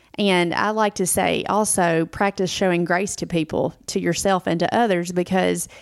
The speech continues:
if you want that shown to you, again, treat people the way that you want to be treated. Drop the judgment, and again, realize that most people are doing the best that they can. And it's really easy for us to judge a person or a situation from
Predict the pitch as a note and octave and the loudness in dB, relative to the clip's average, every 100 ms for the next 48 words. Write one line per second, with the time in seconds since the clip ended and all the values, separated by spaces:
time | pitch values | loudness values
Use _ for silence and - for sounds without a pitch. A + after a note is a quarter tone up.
0 | - - - F3+ - F#3 A3 A3+ G3+ G3+ | -20 -16 -4 -2 -2 -2 2 2 0 0
1 | F#3 - F#3 E3 - G3 F#3 F3 F3 E3+ | 0 0 0 0 -2 0 0 0 -2 -2
2 | G#3 G3 E3+ E3+ F3 D#3 G3+ E3 E3 E3 | 0 0 0 0 -2 -2 0 2 0 -2
3 | - - F3 G3 F#3+ F#3 F3+ F3+ E3 - | -6 -4 -2 -2 0 0 2 2 0 -4
4 | E3+ E3+ E3+ E3 - C4+ A3+ B2+ E3+ - | -2 0 0 0 0 0 0 0 -4 -10
5 | - - - - A#3+ D4 G#4 - G3+ G3+ | -20 -20 -20 -6 0 0 0 -2 0 2
6 | F#3+ F#3 F3 E3 - - _ _ G3+ G3+ | 2 0 -2 -2 -4 -12 _ _ 0 0
7 | G3 C4 A#3 G3+ G#3+ G3 F#3 F3+ F3+ F3+ | 2 0 2 2 4 2 2 0 0 0
8 | - G3 F#3 E3 F3 F3 E3+ E3+ - - | 0 -2 0 2 2 2 0 0 -2 -4
9 | - D3+ F3+ F3+ G3+ F#3+ - - - _ | -4 -4 -2 0 0 -2 -8 -20 -20 _
10 | - A3+ G3+ F#3+ - A3+ - A#3+ E4+ E4 | -2 2 2 0 0 -4 -4 0 2 2
11 | - A3 A3 G3 F#3 F#3 F#3+ - E3+ D#3+ | 2 0 2 0 0 0 0 0 -4 -2
12 | F#3+ F#3 F3 E3+ F#3 F3 - D#3+ D3+ D#3+ | 0 2 0 -2 0 0 0 0 2 0
13 | D#3+ - F3+ E3+ E3+ F3+ - D#3 D3 - | 0 -2 -2 0 2 0 0 -2 -2 -2
14 | D#3 D3 | -2 -2